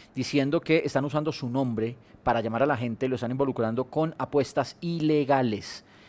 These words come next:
Dice que él no tiene nada que ver, que él no se ha metido en, en, en eso, le creo, y que además, eh,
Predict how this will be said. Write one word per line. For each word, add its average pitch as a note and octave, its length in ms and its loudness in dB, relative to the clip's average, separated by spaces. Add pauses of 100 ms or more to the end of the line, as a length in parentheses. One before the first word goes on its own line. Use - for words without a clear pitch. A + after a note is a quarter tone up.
(420)
Dice E3 320 4
que C3 200 6
él C#3 100 6
no D3+ 100 2
tiene D#3 180 0
nada D3+ 220 4
que D3 120 2
ver, C#3 320 4 (120)
que A#2 80 -8
él A2+ 80 -4
no B2 100 -2
se C3+ 140 0
ha B2+ 60 2
metido C3+ 280 0
en, C3+ 120 -2 (140)
en, A#2+ 180 -4
en A2+ 120 -4
eso, A2+ 260 -4
le A#2+ 160 -2
creo, C3+ 360 2 (580)
y A3 200 4
que G3+ 120 12
además, F#3 540 10 (100)
eh, A#2 720 4